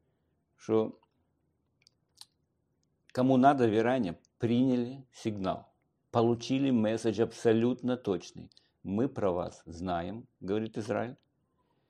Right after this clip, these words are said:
«Если еще дернетесь, то будут точечные удары по всем таким местам, а как вы видите,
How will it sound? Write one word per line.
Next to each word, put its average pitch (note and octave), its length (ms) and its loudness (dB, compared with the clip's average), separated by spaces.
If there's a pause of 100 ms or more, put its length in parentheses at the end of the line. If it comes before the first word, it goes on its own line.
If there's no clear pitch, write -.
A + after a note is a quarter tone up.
(260)
«Если G#2+ 220 -4
еще D#3 240 0
дернетесь, A2+ 840 0 (640)
то G#2 60 -2
будут E3 420 2
точечные D#3+ 540 2
удары G2+ 420 4
по G2+ 140 -2
всем B2 320 0
таким G2+ 320 -4
местам, D#3 380 0 (100)
а B2+ 100 0
как A#2+ 260 0
вы A2 180 2
видите, A#2+ 760 -4